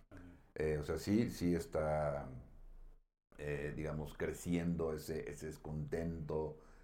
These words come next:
eh, sobre lo que está sucediendo, porque claro, las imágenes evidentemente, evidentemente son impactantes, ¿no? Entonces, cómo, ya que lo platicábamos, cómo pasamos de unos primeros días, ¿no? de,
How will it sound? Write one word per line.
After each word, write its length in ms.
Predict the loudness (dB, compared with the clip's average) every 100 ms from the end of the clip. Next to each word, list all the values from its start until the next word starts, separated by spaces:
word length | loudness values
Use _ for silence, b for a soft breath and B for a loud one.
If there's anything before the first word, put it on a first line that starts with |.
| B -4
eh, 500 | -2 0 0 -2 -6 -4
sobre 200 | 0 2
lo 80 |
que 60 | 0
está 140 | -2
sucediendo, 360 | 0 2 2 2
porque 280 | 2 2 4
claro, 280 | 8 8 8
las 200 | 6 6
imágenes 500 | 4 4 2 0 0
evidentemente, 600 | 0 0 2 0 -2 -6 -8
evidentemente 680 | -8 -6 -4 -4 0 -2 -2 B B B
son 260 | 0 2 2
impactantes, 760 | 2 0 6 6 6 4 -4 -2
¿no? 220 | -2 -2 B B
Entonces, 220 | -6 0
cómo, 340 | 4 6 6
ya 100 | 4
que 80 | 0
lo 60 | 0
platicábamos, 580 | 0 4 6 6 0 -2
cómo 240 | 0 0
pasamos 500 | -2 0 0 0 -2
de 100 | -2
unos 480 | 0 0 0 -2 -4 B B 2
primeros 640 | 6 8 8 8 6 6
días, 640 | 4 6 6 4 0 -6 -6
¿no? 320 | -2 -2 -4 B B B -4
de, 580 | 4 6 8 6 4